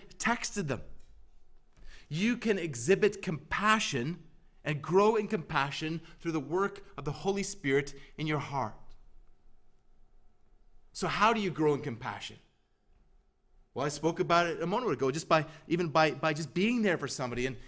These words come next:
and, and simply telling them you love them and praying for them. So let's think about the specific situation before us. When, when someone is grieving, come alongside them. Don't just assume they're okay.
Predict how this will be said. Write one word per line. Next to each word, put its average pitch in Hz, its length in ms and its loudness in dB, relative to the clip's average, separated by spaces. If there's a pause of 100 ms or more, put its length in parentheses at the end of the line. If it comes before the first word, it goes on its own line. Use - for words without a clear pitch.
and, 147 180 -4
and 147 280 -6 (320)
simply 208 280 2
telling 196 320 -2
them 185 120 -2
you 175 80 2
love 180 240 2
them 175 120 0
and 135 120 -2
praying 240 400 -2
for 175 120 0
them. 107 200 -4 (2250)
So 175 100 -6
let's 240 120 -2
think 233 200 -4
about 196 180 0
the 170 80 -4
specific 180 520 -2
situation 170 460 -2
before 196 300 -6
us. 151 100 -4
When, 175 140 -2 (160)
when 185 140 -2
someone 247 280 2
is 156 140 -2
grieving, 214 460 -4 (180)
come 214 180 -4
alongside 226 800 -2
them. 156 180 -2 (1080)
Don't 247 180 0
just - 180 -8
assume 214 320 -2
they're 214 180 -2
okay. 233 580 -8